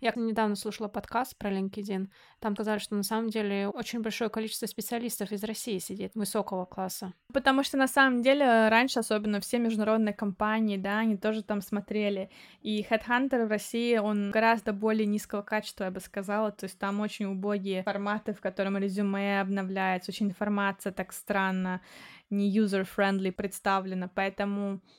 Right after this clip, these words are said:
Speaker 2: м, мне кажется, с точки зрения особенно людей, которые ищут работу, LinkedIn в сто раз удобнее.
Speaker 1: Мне очень понравилась твоя история. Ты рассказала про удачный кейс девочки, которая занималась маникюром.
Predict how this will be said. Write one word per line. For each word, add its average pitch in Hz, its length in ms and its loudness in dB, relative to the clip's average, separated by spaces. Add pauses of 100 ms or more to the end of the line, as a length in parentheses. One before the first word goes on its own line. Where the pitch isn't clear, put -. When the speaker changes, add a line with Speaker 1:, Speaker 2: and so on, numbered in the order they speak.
(240)
Speaker 2:
м, 190 240 -6
мне 208 180 -6
кажется, 220 320 -2
с 196 60 -14
точки 208 320 -2
зрения 208 400 0
особенно 190 500 -2
людей, 196 320 2
которые 196 320 -4
ищут - 200 -8
работу, 202 380 -2
LinkedIn 196 460 0
в - 40 -10
сто 202 280 2
раз 185 220 -2
удобнее. 180 480 -4 (180)
Speaker 1:
Мне 226 300 2
очень 226 240 -4
понравилась 214 340 0
твоя 208 220 2
история. 214 420 0
Ты 202 360 0
рассказала 202 440 0
про 202 160 0
удачный 202 440 0
кейс - 640 -2
девочки, 196 460 -2
которая 196 280 -6
занималась 196 420 0
маникюром. 202 840 -2